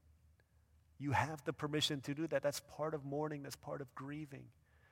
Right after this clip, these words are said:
When Jesus looked over Jerusalem and he wept over Jerusalem because they turned away from him, he didn't say, you know, he didn't spout out any of these, like, uh,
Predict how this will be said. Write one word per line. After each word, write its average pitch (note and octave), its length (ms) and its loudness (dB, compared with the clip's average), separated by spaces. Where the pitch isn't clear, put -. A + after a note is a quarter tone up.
When C#3+ 160 -2
Jesus D3+ 520 4
looked D3+ 280 4
over D#3 240 6
Jerusalem C#3+ 640 2
and C#3+ 80 0
he C3+ 60 4
wept C3+ 520 8
over D3 480 6
Jerusalem D3 500 4
because C#3 300 -4
they C#3+ 100 4
turned D3+ 360 -2
away C#3+ 320 4
from D3+ 200 0
him, B2 240 -2
he D#3+ 120 -6
didn't E3 220 -2
say, D#3 500 0
you E3+ 100 -2
know, C#3+ 120 0
he C#3+ 120 -4
didn't E3+ 380 -2
spout D3 520 4
out D3+ 260 0
any D3+ 200 -2
of C#3+ 100 -4
these, C#3+ 200 -2
like, C3 260 2
uh, A#2 200 -6